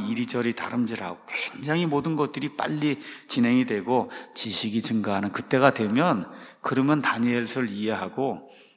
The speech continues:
예, 그리고 하나님의 예언에 관한, 특히 종말에 관한, 재림에 관한 이런 것들을 이해하는 그런 시대가 온다. 그게 하나님께서 말씀을 해주신 거예요.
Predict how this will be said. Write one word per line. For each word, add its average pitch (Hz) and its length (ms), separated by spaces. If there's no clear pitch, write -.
예, 104 120
그리고 104 260
하나님의 123 640
예언에 120 420
관한, 98 340
특히 143 220
종말에 147 520
관한, 135 360
재림에 120 480
관한 110 320
이런 101 180
것들을 117 460
이해하는 110 520
그런 104 240
시대가 110 420
온다. 92 880
그게 170 320
하나님께서 156 600
말씀을 113 540
해주신 160 360
거예요. 98 640